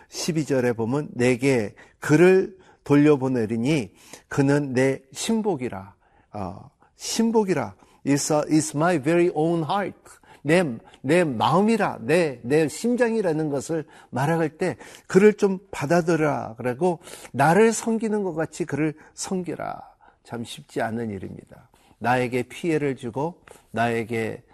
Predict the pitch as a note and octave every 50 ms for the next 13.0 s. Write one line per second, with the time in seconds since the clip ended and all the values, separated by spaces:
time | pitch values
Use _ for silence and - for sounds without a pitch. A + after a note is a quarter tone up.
0 | _ - - - - G#2+ G#2 G2+ - - - - - _ _ _ _ - - A#2+
1 | A#2+ G#2+ B2 A#2 A#2+ B2 A#2 - F3 D3+ - - D3+ C3+ A#2+ A#2 A2+ G#2+ - C#3
2 | D3+ D#3 D3+ _ - - - _ _ - A#2 B2 B2+ B2 B2 - B2 B2 C3 C#3
3 | C3+ C#3 C#3 B2+ C3+ C3 C3 C3 - - - C3 B2+ C#3 D#3+ D3+ A2+ E2+ D#2+ -
4 | _ _ _ _ _ _ _ _ - G2 G2 - - A#2+ B2 C3 C#3 C#3+ B2+ C3
5 | C#3 A#2+ G2+ - - - _ - B2+ - B2 A#2 C3 C3 B2+ C3 C3 A#2+ _ -
6 | _ _ _ - - C3+ C3+ C3+ - - - - A2+ B2 C3 C#3 C3+ A#2+ G2 E2+
7 | _ - - _ _ - - A2+ A2 - - C#3 A#2+ - - A#2 A#2 B2 A#2+ A2+
8 | A2+ A2+ G#2+ - - B2 G#2+ - - - - _ _ - - - E3+ D#3+ C#3+ C#3+
9 | C3 A#2 - - D3 - - A#2+ A#2 B2+ C#3+ C#3 B2+ - _ _ _ _ _ _
10 | - - - A#2+ A2+ A2+ G#2+ A2+ A2+ A2+ G#2+ G#2+ _ _ _ _ _ _ _ -
11 | - - A#2 G#2+ G#2+ A2+ A2+ - - - B2 A2 - - - C#3+ C3+ B2+ A2 A#2
12 | A2+ G#2+ G#2+ G2+ A#2 A2+ - - - - - A2 - - - A2 A2+ A2+ A#2 A#2+